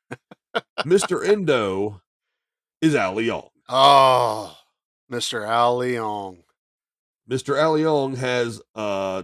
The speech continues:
Speaker 2: two of very few speaking parts,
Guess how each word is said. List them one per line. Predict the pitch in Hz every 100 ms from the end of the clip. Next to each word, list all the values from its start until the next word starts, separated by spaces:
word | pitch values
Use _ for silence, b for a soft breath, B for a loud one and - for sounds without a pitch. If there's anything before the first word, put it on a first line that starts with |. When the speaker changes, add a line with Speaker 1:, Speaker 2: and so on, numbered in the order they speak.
| -
Speaker 2:
two | - 175 147 131 135 117 -
of | 104 101 92 _ _ 110
very | 101 147 175 135
few | - 185 127
speaking | - - 135 135 120
parts, | - 110 104 104 -